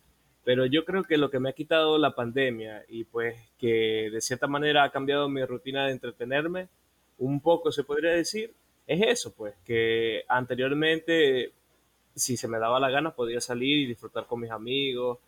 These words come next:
con mis conocidos sin ningún problema. Y más aún sin estarte poniendo una mascarilla para poder resguardarte y echándote alcohol como loco.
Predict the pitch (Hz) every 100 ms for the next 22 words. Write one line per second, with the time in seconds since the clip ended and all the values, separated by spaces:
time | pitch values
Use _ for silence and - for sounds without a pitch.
0 | _ _ - 117 117 113 113 135 139 143
1 | 123 113 113 120 120 120 110 110 117 170
2 | 135 - _ _ _ 117 123 131 143 139
3 | 151 175 - 131 123 131 127 131 123 131
4 | 135 131 131 131 - 120 127 131 127 117
5 | 117 113 113 120 113 110 110 123 131 127
6 | 120 107 110 - 113 120 120 110 123 113
7 | 117 113 113 135 135 113